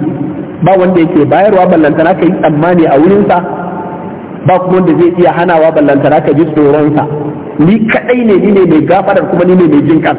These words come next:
Kuma dukan su biyu a hannuna suke, ni kaɗai ne mai yin su. Wannan sai tabbatar maka da ka kaɗai ta Allah wajen neman gafararsa da neman rahamarsa, kuma ya sa ka karka ji kana ƙaunar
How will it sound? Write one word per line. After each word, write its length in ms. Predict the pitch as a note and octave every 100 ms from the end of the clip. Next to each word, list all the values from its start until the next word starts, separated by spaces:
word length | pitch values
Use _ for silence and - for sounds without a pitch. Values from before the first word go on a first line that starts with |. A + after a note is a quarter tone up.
| - - - - - - - -
Kuma 160 | F3
dukan 360 | D#3+ A3 A3 F3+
su 80 | D#3
biyu 160 | F3+
a 120 | F#3
hannuna 400 | C#3 E3 F3 F3+ F3+
suke, 200 | - D#3+
ni 140 | D#3+
kaɗai 280 | - - G#3+
ne 100 | G3
mai 120 | D#3 C#3+
yin 200 | D3+ C3+
su. 120 | - - - - - - - - - - -
Wannan 320 | - F#3+ G3
sai 140 | - F3+
tabbatar 400 | F#3+ F3+ F#3+ G#3 F#3+
maka 200 | F#3+ E3
da 100 | C#3+
ka 120 | C#3
kaɗai 360 | - A3 F#3 F#3
ta 100 | -
Allah 300 | F#3+ G3 D#3+
wajen 380 | D#3+ D#3+ F3+ F3
neman 320 | F#3 F#3 F3+
gafararsa 540 | F3+ F#3 F#3+ F#3 F3 C#3+
da 80 |
neman 300 | C#3 F3 F3+
rahamarsa, 480 | F#3 F3+ G3 E3+ F3+ F3 - - - - - -
kuma 200 | - G3+
ya 80 | G#3
sa 120 | F#3+ F3+
ka 120 | F#3+
karka 280 | G3+ F#3+ F3+
ji 100 | F3
kana 220 | G3 F#3
ƙaunar 340 | F3+ D3 E3